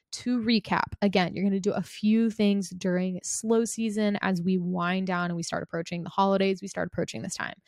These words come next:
One, you're gonna update your portfolio with aligned work. Think ideal client. What do they wanna see? What do they wanna hear? What do you wanna book?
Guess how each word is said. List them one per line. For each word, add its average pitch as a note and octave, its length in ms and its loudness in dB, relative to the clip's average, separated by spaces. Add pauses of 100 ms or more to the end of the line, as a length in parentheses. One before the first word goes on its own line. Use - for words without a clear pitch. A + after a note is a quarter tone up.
(240)
One, F#3+ 320 0
you're G#3+ 100 -2
gonna G3+ 220 2
update - 240 -2
your A#3+ 100 0
portfolio F3 720 2 (280)
with G#3+ 200 -2 (260)
aligned F#3 880 4 (200)
work. - 420 0 (220)
Think G3 260 2 (100)
ideal F#3+ 420 2
client. - 440 -2
What F#3+ 160 4
do G#3 100 0
they G3 140 4
wanna F#3 220 -2
see? - 220 -4
What F#3 280 4
do G3+ 140 2
they F#3+ 100 4
wanna F#3 220 2
hear? - 320 0
What A3 220 0
do C4+ 100 -8
you B3 320 -4
wanna A3 300 2
book? - 420 0